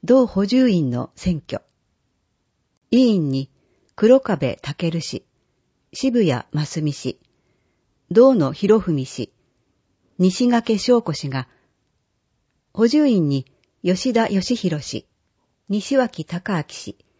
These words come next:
漆原茂氏、大西宮氏が当選されました。任期は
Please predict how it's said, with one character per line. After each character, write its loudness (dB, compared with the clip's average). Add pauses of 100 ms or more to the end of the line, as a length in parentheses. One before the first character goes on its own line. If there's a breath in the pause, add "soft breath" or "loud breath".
(460)
漆 2
原 -2
茂 -6
氏、 -12 (800)
大 4
西 -2
宮 2
氏 -8
が -4 (100)
当 -2
選 -6
さ -12
れ -6
ま -8
し -16
た。 -16 (1120)
任 -2
期 -4
は -4